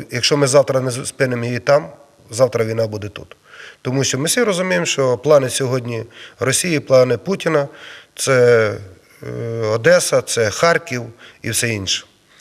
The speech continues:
І це добре розуміють ті хлопці, які там сьогодні стоять і виконують свій священний обов'язок. Балта має, е,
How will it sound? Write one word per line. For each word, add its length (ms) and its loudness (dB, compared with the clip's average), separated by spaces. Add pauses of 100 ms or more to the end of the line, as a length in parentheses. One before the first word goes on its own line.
(280)
І 60 -16
це 140 0
добре 280 2
розуміють 460 -4
ті 80 -8
хлопці, 340 -2
які 140 -8
там 200 0
сьогодні 320 -8
стоять 540 -6
і 140 -10
виконують 420 -6
свій 200 -10
священний 580 -2
обов'язок. 520 -4 (1000)
Балта 260 4
має, 320 2
е, 120 -8